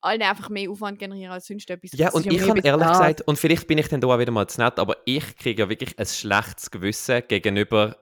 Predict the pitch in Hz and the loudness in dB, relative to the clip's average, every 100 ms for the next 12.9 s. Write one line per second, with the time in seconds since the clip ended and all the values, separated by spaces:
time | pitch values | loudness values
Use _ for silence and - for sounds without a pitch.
0 | - 95 92 95 - - 92 107 107 - | -4 0 4 2 0 -6 -2 0 0 -2
1 | 107 104 95 98 92 90 85 87 80 87 | -4 0 2 2 0 -6 -6 -8 -8 -6
2 | 80 80 226 - - 95 196 113 - - | -4 -2 -4 -4 -8 -8 -2 -4 -2 -6
3 | - 98 82 64 55 64 55 - 254 269 | -6 -6 -6 -8 -12 -12 -6 -2 -2 -2
4 | - 262 254 262 226 226 208 220 208 196 | -6 -6 -2 -2 -2 -2 -4 -2 -4 -6
5 | - - 175 202 196 208 240 _ - - | -8 -6 -6 -4 -6 -6 -8 _ -20 -20
6 | _ - 202 202 196 - - 220 214 220 | _ -2 0 0 -2 -8 -2 2 2 2
7 | 202 202 202 - 208 190 202 214 202 190 | 2 0 0 0 2 2 0 -2 -2 -4
8 | - 196 _ - 208 202 214 208 196 202 | -6 -10 _ -8 -4 -2 -2 -2 -2 -4
9 | - 208 - 196 208 202 196 175 196 208 | -6 -4 -2 0 2 2 -2 -4 -6 -4
10 | 214 226 233 - - _ _ _ 208 202 | -2 -4 -6 -10 -20 _ _ _ 4 6
11 | 202 202 202 190 - - _ - 185 - | 8 6 4 -2 -4 -4 _ -4 -2 -2
12 | 208 - - 226 214 214 208 196 | -4 -4 -4 -4 -6 -6 -4 -4